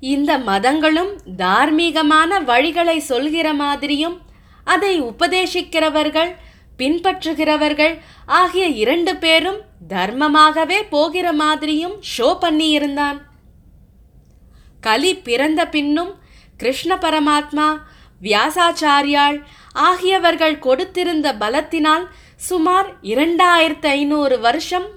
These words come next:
ரொம்பவும் சீரழிவு ஏற்படாமலே வைதீக தர்மாசரணை நடந்து வந்ததற்கப்புறம் இப்படி இடைக்காலத்தில் அசதி மறதியாக இருந்ததற்கும் சேர்த்து வைத்து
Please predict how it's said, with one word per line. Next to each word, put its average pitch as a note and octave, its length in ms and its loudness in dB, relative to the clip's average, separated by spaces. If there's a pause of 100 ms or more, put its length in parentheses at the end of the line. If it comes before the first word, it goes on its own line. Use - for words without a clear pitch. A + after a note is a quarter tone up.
(140)
ரொம்பவும் D4+ 680 -2 (160)
சீரழிவு E4 720 0 (140)
ஏற்படாமலே D4 840 0 (480)
வைதீக D#4+ 680 2
தர்மாசரணை D4+ 1000 0 (200)
நடந்து A#3+ 460 0
வந்ததற்கப்புறம் C#4+ 1000 -2 (480)
இப்படி G4+ 400 -2 (140)
இடைக்காலத்தில் F4 960 0 (160)
அசதி E4 560 -2
மறதியாக D4+ 920 0
இருந்ததற்கும் D#4 800 -6
சேர்த்து F4 500 -4
வைத்து C#4+ 400 -4